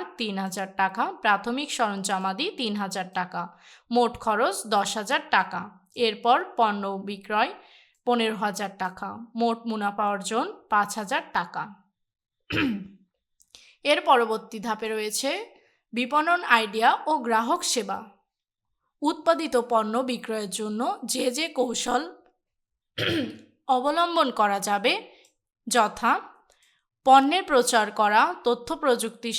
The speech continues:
সাহায্য নেওয়া, পণ্যের কোয়ালিটি বাড়ানো, পণ্য, কোনো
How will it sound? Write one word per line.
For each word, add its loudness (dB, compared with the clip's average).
সাহায্য -4
নেওয়া, 0
পণ্যের 2
কোয়ালিটি 0
বাড়ানো, 2
পণ্য, 4
কোনো 2